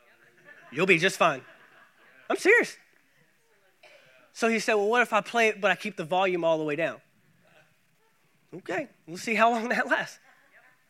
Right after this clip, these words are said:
That's where we're at right now. It was a good suggestion. I was proud of him for being responsible and saying, "Hey, I got, I got an idea. You wanna run around in circles, chopping boxes open with an axe, <laughs> whatever.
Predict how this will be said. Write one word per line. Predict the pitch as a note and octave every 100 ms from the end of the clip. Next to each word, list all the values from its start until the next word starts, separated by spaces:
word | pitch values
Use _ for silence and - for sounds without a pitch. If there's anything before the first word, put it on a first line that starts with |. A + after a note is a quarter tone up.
| _ _
That's | A#2+ D3
where | F3 G3
we're | A3 A#3
at | A#3
right | A#3 A#3
now. | B3 A#3+ - _ _ _ _ _ _ D#3+
It |
was | E3
a |
good | F#3 A#3
suggestion. | C4+ B3 A4 - C4 D4
I | F3
was | G3 -
proud | G#3 A3+
of | A#3
him | A#3+ A#3+
for | A#3+
being | G#3+ A#3+
responsible | A3+ - A#3+ - A#3
and | A#3
saying, | B3+ A#3
"Hey, | C4+ F#3+
I | E3+
got, | G3 G#3+ - -
I | F#3+
got | G3
an | F3
idea. | F3 D3 - _ _ _ _ _ _ _ _ _ _
You | D#3
wanna | A3 G#3
run | A3
around | A3 A3
in | G3+
circles, | A3+ A3 G3+
chopping | - G#3+ A3 F#3+
boxes | G#3 G#3+ G#3+ G3+
open | A3 G3
with | F#3+
an | F#3+
axe, | A3 F#3+
<laughs> |
whatever. | F#3 A#3 A#3 A#3+ A#3